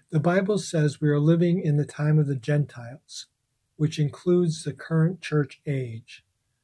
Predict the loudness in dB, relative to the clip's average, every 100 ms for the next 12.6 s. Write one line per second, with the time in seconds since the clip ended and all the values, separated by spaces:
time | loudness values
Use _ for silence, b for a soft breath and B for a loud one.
0 | _ _ 2 6 6 6 4 -2 -4 -6
1 | -6 -2 -2 -2 -6 -8 -6 -4 -4 -6
2 | -2 -2 -2 -2 2 2 0 -2 2 2
3 | 2 -2 -4 -8 -4 -2 -2 -6 -12 -12
4 | -12 -14 _ _ _ -2 0 0 -2 -6
5 | -8 -8 -4 -4 -4 -8 -12 -14 _ _
6 | _ _ _ _ 0 2 2 0 -2 -2
7 | 0 2 4 2 -2 -10 _ -14 -12 0
8 | 4 6 4 4 2 2 -2 -6 -6 -8
9 | -10 -6 -4 -2 2 4 4 0 -4 -2
10 | 0 2 0 -6 _ _ _ 2 6 6
11 | 4 -2 0 -2 0 -4 -6 -6 -6 -6
12 | -4 -6 -6 -14 -16 -20